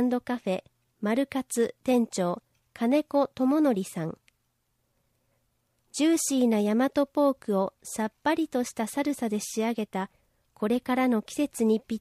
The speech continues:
たりな一品です。お店の情報、奈良名産レストラン&カフェ、マルカツ。大和ポークや大和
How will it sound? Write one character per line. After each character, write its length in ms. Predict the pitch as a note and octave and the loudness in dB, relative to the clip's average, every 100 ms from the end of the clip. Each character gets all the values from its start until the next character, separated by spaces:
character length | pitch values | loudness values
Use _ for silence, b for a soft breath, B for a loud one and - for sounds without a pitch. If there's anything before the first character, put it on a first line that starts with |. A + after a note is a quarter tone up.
| _ | _
た 120 | D#4 | 0
り 140 | F4+ D#4 | 4 4
な 160 | A#3+ - | 2 -2
一 120 | F#3 _ | -8 _
品 200 | F#3 F#3+ | 0 0
で 160 | F3+ F#3 | 0 -4
す。 220 | - - _ _ _ _ _ _ _ _ _ - | -8 -18 _ _ _ _ _ _ _ _ _ -2
お 140 | G#3 | 2
店 280 | C4+ C#4+ C4+ | 2 2 2
の 140 | C4 | 2
情 260 | B3 A#3 A3+ | 2 -2 -2
報、 360 | - G#3+ G#3 - _ _ _ _ _ _ - | -2 -2 -4 -8 _ _ _ _ _ _ 0
奈 260 | C#4+ E4+ C#4+ | 2 4 4
良 20 | |
名 240 | B3 C4+ | 4 4
産 320 | - D4 C#4 | 2 0 2
レ 140 | C4+ C#4+ | 2 -2
ス 80 | - | -2
ト 140 | B3 | -2
ラ 140 | G#3+ | 0
ン& 80 | F#3+ - A3 B3+ B3 | -2 -2 0 0 -2
カ 160 | - B3 | -4 -6
フ 140 | - | -4
ェ、 100 | F#3+ - - | -6 -6 -6
マ 140 | G3+ | -2
ル 120 | B3 | -2
カ 160 | - A#3+ | -2 -6
ツ。 260 | - G3+ - _ _ _ _ _ _ _ _ _ _ _ _ _ _ _ _ _ _ _ _ _ _ _ _ _ _ _ _ _ _ _ - - _ _ _ _ _ _ _ - | -4 -6 -6 _ _ _ _ _ _ _ _ _ _ _ _ _ _ _ _ _ _ _ _ _ _ _ _ _ _ _ _ _ _ _ -20 -20 _ _ _ _ _ _ _ 2
大 120 | A3+ | 6
和 140 | C4 D4+ | 6 6
ポ 400 | D#4+ - D#4+ D4 | 2 2 2 0
ー 40 | |
ク 180 | - A3 | 0 0
や 200 | G3+ G#3+ | 0 0
大 120 | G3+ | 0
和 140 | A3 | 2